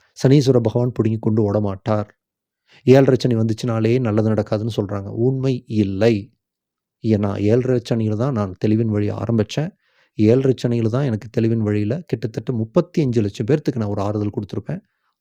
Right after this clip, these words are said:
அது மாறுதலுக்குண்டான பதிவு தான். அது ஆறுதல் கண்டிப்பா அடைஞ்சிருப்பாங்க. மாறுதல் அடைந்தவர்களும் உண்டு ஆயிரக்கணக்குல. அப்ப அப்படிங்கும்போது,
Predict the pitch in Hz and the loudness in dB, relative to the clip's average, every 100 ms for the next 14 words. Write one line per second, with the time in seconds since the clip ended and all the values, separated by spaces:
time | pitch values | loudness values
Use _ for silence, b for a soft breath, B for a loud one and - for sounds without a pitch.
0 | _ _ 117 104 98 104 127 147 151 156 | _ _ 2 2 2 2 4 4 4 2
1 | 135 127 - 110 104 98 160 _ b b | 2 2 2 2 2 0 -6 _ b b
2 | - 120 110 143 196 214 147 135 135 113 | 2 6 6 6 6 4 4 4 4 2
3 | 110 107 107 104 - - 113 113 120 107 | 2 0 -4 -4 -10 -4 2 2 2 0
4 | 101 98 98 101 143 107 95 - _ - | -2 -6 -8 -6 -6 -6 -10 -12 _ -2
5 | 110 104 - 98 120 110 _ _ _ _ | 0 -2 -6 -10 -12 -14 _ _ _ _
6 | _ - 135 147 127 131 165 123 | _ -2 4 4 4 2 2 2